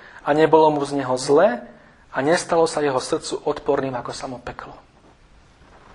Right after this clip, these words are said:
Môžeme si byť istí, že Jakob si po tých dvadsiatich rokoch u Labana uvedomil, čo sa deje, a povedal si a zmýšľal následovne: „Už nikdy nechcem nikoho podviesť.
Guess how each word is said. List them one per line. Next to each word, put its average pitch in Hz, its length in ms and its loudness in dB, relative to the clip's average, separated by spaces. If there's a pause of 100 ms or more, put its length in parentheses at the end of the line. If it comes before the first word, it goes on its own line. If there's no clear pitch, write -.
(3000)
Môžeme 135 240 -4
si 135 160 -4
byť 135 140 -4
istí, 151 260 -8
že 135 160 2
Jakob 139 320 0
si 147 80 -8
po - 160 -6
tých 127 140 -10
dvadsiatich 139 340 -2
rokoch 131 300 -2
u 143 80 -2
Labana 135 340 -6 (1900)
uvedomil, 127 400 -2
čo - 160 -14
sa - 80 -16
deje, 131 320 -12
a 131 160 -12
povedal 135 480 2
si 131 240 -8
a - 80 -12
zmýšľal 147 480 -2
následovne: 139 480 -2
„Už 139 240 -4
nikdy 170 320 0
nechcem 147 400 -2
nikoho 135 400 -6
podviesť. - 640 -16